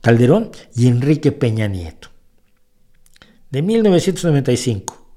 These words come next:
entre mil novecientos noventa y dos mil quince, en enero de dos mil veintitrés, se cer-, se impidió su acceso y la ciudadanía ya no podía volver a acceder a eso, incluso para reclamar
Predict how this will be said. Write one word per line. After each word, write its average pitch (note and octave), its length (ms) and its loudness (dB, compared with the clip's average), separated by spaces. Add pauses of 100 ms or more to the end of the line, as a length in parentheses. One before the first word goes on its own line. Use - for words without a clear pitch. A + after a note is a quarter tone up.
(380)
entre C#3 180 2
mil G3+ 100 4
novecientos G3 360 2
noventa B2 440 0 (340)
y A#2 60 -6
dos A#2+ 160 -2
mil F#3 180 -2
quince, G3+ 460 -2 (1600)
en A#2 140 -4
enero D3+ 240 6
de C#3+ 120 6
dos C3+ 160 -2
mil D3+ 140 0
veintitrés, D3 580 -2 (540)
se - 180 -4
cer-, B2 280 -2
se - 140 -6
impidió A#2 320 0
su C#3 120 -2
acceso - 400 -2 (300)
y C3+ 80 2
la E3+ 100 6
ciudadanía D3 540 4
ya B2+ 140 0
no B2+ 140 -2
podía A#2+ 260 2
volver A2+ 260 0
a A2+ 40 -4
acceder A#2 340 -2
a A2+ 40 -4
eso, D3+ 220 -2 (320)
incluso A2 360 0
para E3+ 180 0
reclamar A2+ 840 -4